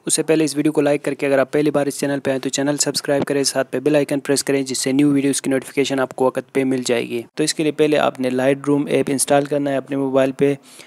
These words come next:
फिर जब आप इसको ओपन करेंगे तो ये पेज आपके सामने आएगा। यहाँ पे नीचे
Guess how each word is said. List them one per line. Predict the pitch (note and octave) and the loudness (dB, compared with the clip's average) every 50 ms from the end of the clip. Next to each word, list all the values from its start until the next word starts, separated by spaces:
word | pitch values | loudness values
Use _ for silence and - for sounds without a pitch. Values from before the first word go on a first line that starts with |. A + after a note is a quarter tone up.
| - _ - | -20 _ -6
फिर | D#3 D3+ | -4 0
जब | C#3 D3 C#3 C#3 | 0 2 2 4
आप | C#3 C3+ C#3 | 2 2 2
इसको | C3 - - C3+ | -2 -2 0 0
ओपन | C3+ C3 - C#3+ C#3 | 0 0 0 -2 -2
करेंगे | C#3+ C#3 C#3 C3+ C3 B2+ | 0 0 0 0 -2 -2
तो | - - | -2 -2
ये | C3 C3+ C#3+ D3 | 0 2 2 2
पेज | C#3+ D3 C#3+ C3+ | 4 2 2 4
आपके | C#3+ C3 B2 - C3 B2 | 4 2 2 2 0 -2
सामने | - C3 C3 C3+ C3+ C3 | -2 -2 -2 -2 -2 -2
आएगा। | C3 C3+ C3+ C#3 C3+ C3 | -2 -4 -2 0 0 -2
यहाँ | C3 C3 B2+ B2 B2 C#3+ C#3+ - | -2 -2 -6 -6 -4 -6 -4 -2
पे | - C#3+ | -2 0
नीचे | C#3 C3+ B2+ | 0 0 -2